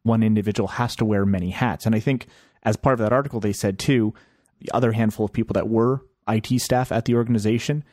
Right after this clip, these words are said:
decided to all resign because they didn't want to relocate. So maybe a, another lesson there is, I mean, always have a backup.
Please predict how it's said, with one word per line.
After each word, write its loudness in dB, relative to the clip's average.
decided 0
to -2
all 0
resign 0
because 0
they 0
didn't 0
want 0
to 0
relocate. -2
So 2
maybe 2
a, 0
another 2
lesson 0
there 2
is, -2
I -2
mean, 0
always 0
have -2
a -4
backup. -4